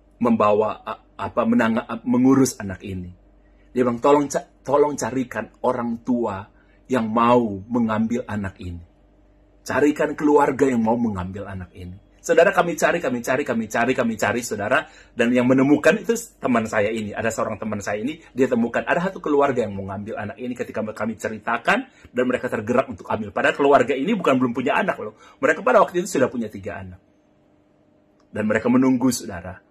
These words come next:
untuk mengambil anak ini. Mereka putuskan, walaupun anak waktu itu belum lahir, tapi posisinya, eh, oh, sudah hamil besar. Mereka bilang, "Kalau lahir baik, kami akan tangani." Saudara, akhirnya anak itu lahir, dan lahir seorang anak perempuan.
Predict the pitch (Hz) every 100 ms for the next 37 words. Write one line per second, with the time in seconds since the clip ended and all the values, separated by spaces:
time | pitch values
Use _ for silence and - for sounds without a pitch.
0 | - 113 113 110 107 107 107 98 90 95
1 | 98 104 - 143 135 127 117 127 135 214
2 | 170 170 151 - 143 147 143 123 117 95
3 | 139 233 - - 127 123 139 - 123 135
4 | 160 - 131 - 127 - 127 120 120 120
5 | 107 98 98 87 _ _ _ - 123 123
6 | 127 120 131 131 135 135 143 123 120 113
7 | - 110 110 101 95 95 92 90 90 _
8 | _ _ _ _ _ _ _ _ _ _
9 | _ _ _ - - 151 185 175 165 160
10 | 143 147 131 110 95 139 185 175 107 104
11 | 101 123 127 117 101 117 101 - 101 95
12 | 104 98 156 233